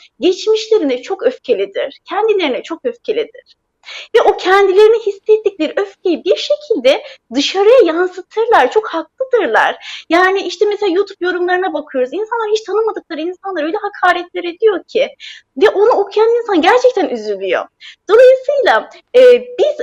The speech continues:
eğer bunu yazabiliyorsak bir başkasına dönüp kendimize bakmamız lazım. Ya benim içimde hangi duygu var ki ben onu dışarı atmaya çalışıyorum? Türkiye toplumuyla alakalı hocam çok ilginç bir tespit var. Biz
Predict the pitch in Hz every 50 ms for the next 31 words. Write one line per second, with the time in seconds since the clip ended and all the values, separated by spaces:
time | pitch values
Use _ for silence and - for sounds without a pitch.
0 | - - 370 392 403 403 381 277 240 240 302 339 370 403 311 262 320 294 - 359
1 | 269 302 440 554 622 605 554 523 - - 311 226 269 269 277 277 - - 285 285
2 | - 539 494 294 254 370 508 539 - - 349 359 370 370 349 - 453 440 403 311
3 | 294 - 254 240 240 - - 240 240 247 320 381 427 330 302 359 427 440 - 311
4 | - - 415 403 403 392 - 403 453 427 392 311 294 311 320 302 349 349 - -
5 | 622 587 - 311 247 320 349 381 311 254 196 196 220 - - 285 320 359 302 240
6 | - - - 208 175 - - - - - - - - - - - - - - -
7 | _ - - 622 605 - 415 403 - - 339 339 - 370 381 440 466 415 330 320
8 | 330 339 339 339 349 359 349 359 277 311 294 285 - 440 440 403 302 262 277 302
9 | 277 - 277 285 - - 247 247 - - - 508 - - 233 208 208 226 311